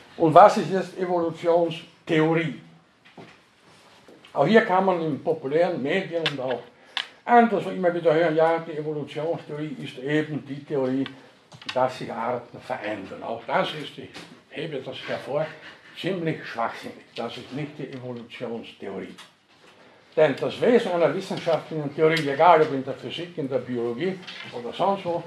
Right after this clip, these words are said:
besteht primär darin, Vorgänge, Prozesse, Phänomene, welcher Art auch immer, zu erklären. Und nicht einfach festzustellen, das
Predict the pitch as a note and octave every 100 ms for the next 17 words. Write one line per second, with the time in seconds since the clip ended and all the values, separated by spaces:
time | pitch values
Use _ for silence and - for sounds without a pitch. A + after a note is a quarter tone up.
0 | - - C#3 B2+ - C#3+ B2+ - - G3+
1 | A#3+ F3+ C3+ - C#3 F3 G3 B3 A#3+ -
2 | - _ - _ - - - G#3 A#3+ G#3+
3 | G#3+ G#3 G3+ G#3 E3+ - D3+ - F#3+ G#3+
4 | - E3+ - E3 D#3 D#3+ A3 A3 E3 F#3
5 | D#3+ E3 D3 D3 C#3 A2+ G#3 F#3+ E3+ -
6 | - - - - - - F#3+ F#3+ D#3 D#3+
7 | D#3+ G3 F#3 - - - _ - - -
8 | _ _ _ _ - B2 G#3 F#3 C#3 C#3+
9 | - B2+ - - D#3+ - D3 - C3 A#2+
10 | A2+ C#3 C3